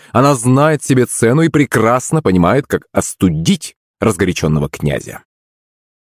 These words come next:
Хотя кто бы её остановил? Она буквально кипела изнутри от гнева. "Я всё знаю!" — зарычала Клавдия. "Да что ты знаешь-то?" — продолжал Демидов.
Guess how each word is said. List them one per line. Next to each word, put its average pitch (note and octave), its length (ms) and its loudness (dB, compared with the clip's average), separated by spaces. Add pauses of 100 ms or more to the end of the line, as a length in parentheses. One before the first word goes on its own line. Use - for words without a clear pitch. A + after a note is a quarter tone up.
(300)
Хотя E3 180 -2
кто G3+ 200 2
бы D#3+ 160 2
её A2+ 180 4
остановил? D#2 580 -2
Она F#2+ 180 0
буквально G2 640 0 (120)
кипела C#3+ 600 0
изнутри F#2+ 540 0
от A#2 100 0
гнева. F#2+ 600 0 (340)
"Я - 160 -8
всё - 260 -6
знаю!" — G2+ 640 -2
зарычала A#2+ 560 0 (100)
Клавдия. G#2+ 720 -2 (360)
"Да F#2+ 320 0
что - 460 -2
ты B2 220 2
знаешь-то?" — B2 1200 0
продолжал A2 600 2
Демидов. G2 720 0